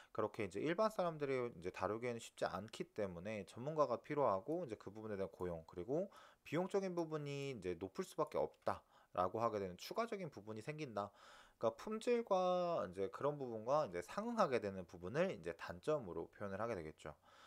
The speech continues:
자동화 수행 시 고려사항 같은 부분도 한 번씩 읽어보시게 되면 좀 좋을 것 같습니다. 테스트 도구의 평가 방법인 요소에서는 이제 앞서 말했었던 부분들을 조금 더 이제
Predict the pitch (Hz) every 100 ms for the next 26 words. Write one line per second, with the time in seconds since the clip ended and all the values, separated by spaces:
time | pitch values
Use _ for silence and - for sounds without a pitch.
0 | - - - - - 143 190 214 208 208
1 | 185 175 110 120 135 139 120 - 120 101
2 | 87 87 104 147 143 - 127 127 123 -
3 | 95 98 151 170 139 117 101 98 90 87
4 | 95 95 - 123 120 - 131 127 113 80
5 | - 85 76 73 - _ - - _ _
6 | - _ - - _ _ _ _ - -
7 | - - - - - - _ _ - -
8 | 208 208 - - 117 160 180 180 190 208
9 | 180 170 156 147 120 90 95 107 170 120
10 | 90 85 117 120 92 - 92 82 - 196
11 | 185 95 117 131 123 95 98 110 101 101
12 | 117 104 - - 139 123 117 95 87 90
13 | 87